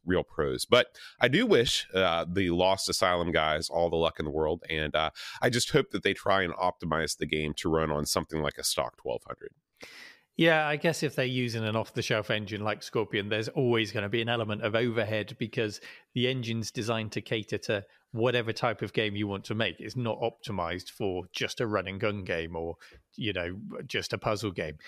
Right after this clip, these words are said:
Speaker 2: There's always gonna
Speaker 1: Mm-hmm.
Speaker 2: be a, a degree of overhead. So,
Speaker 1: Right.
Speaker 2: um, I, I, you can't blame the guys for not being able to optimize it completely.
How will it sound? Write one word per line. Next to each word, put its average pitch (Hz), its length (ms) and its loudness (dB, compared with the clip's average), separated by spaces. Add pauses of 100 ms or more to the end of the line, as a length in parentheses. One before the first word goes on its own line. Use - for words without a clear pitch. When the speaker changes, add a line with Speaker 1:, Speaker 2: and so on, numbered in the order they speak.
(180)
Speaker 2:
There's 117 160 0
always 123 240 2
gonna 117 160 0
Speaker 1:
Mm-hmm. - 20 0
Speaker 2:
be 107 140 2
a, 101 40 0 (200)
a 107 40 -2
degree 113 600 0
of 98 160 -2
overhead. 95 720 -2 (380)
So, 113 360 2
Speaker 1:
Right. 110 340 2
Speaker 2:
um, 104 480 -4 (260)
I, - 100 -6 (680)
I, 135 160 -4 (220)
you 160 160 -12
can't - 260 -2
blame 120 220 2
the 113 80 0
guys 104 320 2
for 110 100 -2
not 107 220 -2
being 110 160 0
able 101 140 -2
to 113 180 -2
optimize 107 560 -2
it 107 100 -6
completely. 110 880 -2